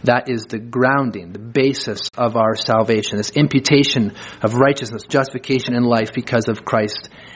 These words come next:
death. Okay? Fourthly, why else is there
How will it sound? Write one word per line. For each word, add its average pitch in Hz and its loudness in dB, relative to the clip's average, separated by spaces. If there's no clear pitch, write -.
death. 117 0
Okay? 135 0
Fourthly, 156 2
why 120 2
else 135 2
is 127 0
there 117 4